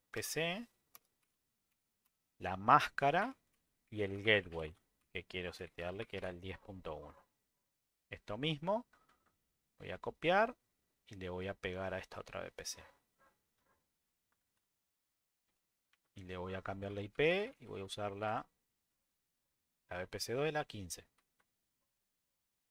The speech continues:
Bien. Entonces, como hay conec-, como, mm, bueno, acá tengo que re-, apagar y prender el equipo, tengo que recargarlo, porque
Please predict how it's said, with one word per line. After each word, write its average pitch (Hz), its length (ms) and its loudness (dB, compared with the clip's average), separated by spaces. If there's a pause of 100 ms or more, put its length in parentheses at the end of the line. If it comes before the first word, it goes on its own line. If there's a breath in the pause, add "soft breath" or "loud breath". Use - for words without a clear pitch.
(540)
Bien. 101 220 8 (1400 loud breath)
Entonces, 131 840 8
como 127 300 10
hay 214 120 12
conec-, 196 340 8 (100)
como, 127 580 10
mm, 98 600 -8 (240)
bueno, 98 260 -6 (120)
acá 107 280 4 (180)
tengo 107 220 0
que 104 120 0
re-, 95 160 -6 (100)
apagar 104 440 2
y 113 40 -2
prender 98 440 -2
el 95 120 -6
equipo, 107 360 -6
tengo 98 180 -4
que 92 100 -2
recargarlo, 113 880 0 (420)
porque - 580 -4